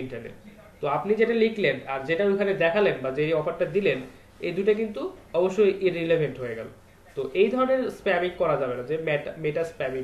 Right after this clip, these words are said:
বা দেখা যাচ্ছে যে মেটাতে আপনি যেটা বলছেন একদম এটাই ওখানে, মানে আপনাকে কার্যত এটাই বোঝাতে হবে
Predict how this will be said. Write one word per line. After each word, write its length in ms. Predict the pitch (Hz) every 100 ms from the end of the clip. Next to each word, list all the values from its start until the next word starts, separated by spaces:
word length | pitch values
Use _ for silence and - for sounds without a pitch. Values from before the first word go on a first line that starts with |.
| 127
বা 80 | 135
দেখা 180 | 143 156
যাচ্ছে 240 | 156 196
যে 100 | 214 285 - - - 143
মেটাতে 380 | 160 196 196 202
আপনি 180 | 196 185
যেটা 120 | 180
বলছেন 420 | 175 175 170 226 277 - - - -
একদম 280 | 151 190 185
এটাই 260 | 180 196 220
ওখানে, 360 | 175 180 233 370 - - - - - - -
মানে 160 | 139 151
আপনাকে 280 | 151 165 175
কার্যত 460 | 175 160 170 - 220 - - - 156
এটাই 180 | 185
বোঝাতে 400 | 160 147 156 160 127
হবে 160 | 120